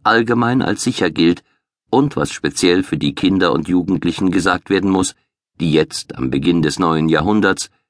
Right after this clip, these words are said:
das zugleich ein neues Jahrtausend ist, heranwachsen. Wir sprechen heute von dem Phänomen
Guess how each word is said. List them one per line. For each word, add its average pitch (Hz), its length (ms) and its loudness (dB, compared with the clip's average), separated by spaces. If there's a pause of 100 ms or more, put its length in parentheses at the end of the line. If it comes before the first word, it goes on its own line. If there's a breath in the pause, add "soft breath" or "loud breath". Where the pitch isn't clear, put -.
(220)
das 110 280 -6
zugleich 117 540 0
ein 110 160 2
neues 92 320 0
Jahrtausend 78 540 -2
ist, - 320 -6 (220)
heranwachsen. 73 880 -6 (2250)
Wir 120 100 0
sprechen 151 380 0
heute 160 260 -2
von 131 240 0
dem 117 180 0
Phänomen 104 640 2